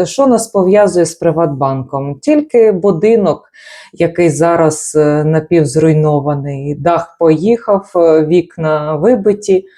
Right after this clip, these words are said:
залишився фундамент". І... Мені ці думки спонукали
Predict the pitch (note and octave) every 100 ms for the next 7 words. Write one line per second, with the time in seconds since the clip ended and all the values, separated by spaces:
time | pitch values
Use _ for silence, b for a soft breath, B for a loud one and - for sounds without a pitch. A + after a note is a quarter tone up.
0 | b b b b D3+ E3+ E3 D#3 G#3+ G#3
1 | - E3+ F3+ E3+ C#3 B2+ B2+ B2+ B2+ _
2 | b b b b b b _ - D#3 D#3
3 | D#3 D#3 D#3 C3 B B B B A#3+ -
4 | F3 G3 G#3 A3+ G#3+ G#3 G3 - D#3+ F#3
5 | F#3 - - G3+ A3 G#3+ G#3 G3+ - F3+
6 | F3+ - F#3+ F#3 F#3 F3+ E3+